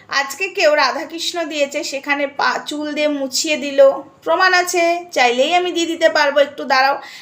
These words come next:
আজকে মুখে বলছি। তো সেখানে, আহ, ওই কি রাধাকৃষ্ণকে দিল,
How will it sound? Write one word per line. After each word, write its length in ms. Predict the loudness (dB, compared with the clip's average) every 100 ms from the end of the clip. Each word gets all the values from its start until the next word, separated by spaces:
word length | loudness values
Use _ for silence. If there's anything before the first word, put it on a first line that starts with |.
| -4
আজকে 300 | -4 -2 -4
মুখে 340 | -4 0 2
বলছি। 560 | 2 0 -2 -6 -10 -10 -20 -6
তো 120 | 2 2
সেখানে, 680 | 4 0 2 0 0 -4 -6 -18 -12
আহ, 300 | 0 2 2 2
ওই 400 | 2 2 -4 -10
কি 280 | -10 -4 0
রাধাকৃষ্ণকে 720 | 2 2 -2 -4 -6 -6 -6
দিল, 380 | -6 -2 0 0